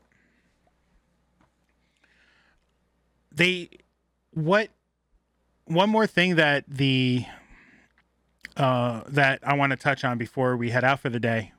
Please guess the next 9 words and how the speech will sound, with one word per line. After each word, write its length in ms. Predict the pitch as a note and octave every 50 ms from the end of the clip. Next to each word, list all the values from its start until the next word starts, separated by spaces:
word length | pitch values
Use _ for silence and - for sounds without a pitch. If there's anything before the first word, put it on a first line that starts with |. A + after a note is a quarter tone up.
| _ _ _ _ _ _ _ _ _ _ _ _ _ _ -
at 120 | A2+ B2
least 320 | B2 C3 A#2+ - - -
on 180 | - C3 B2+ A#2+
the 60 | G#2+
podcast 400 | - F3+ G#3 G#3 - B2 G2+ -
version. 400 | - A2+ G#2+ G2+ G2 A2 G2+ - _ _ _ _ _ _ _ - - - - - _ _ _ _ _ _ _ _ _ _ _ _ _ _ _ _ _ - -
They 460 | - D#3 D3 D3+ F3 F3+ F#3 F#3 F#3 F#3
talked 340 | - - G3+ G#3 B3 -
about, 440 | - A3 F3+ G#3+ G3+ G3 G3 - -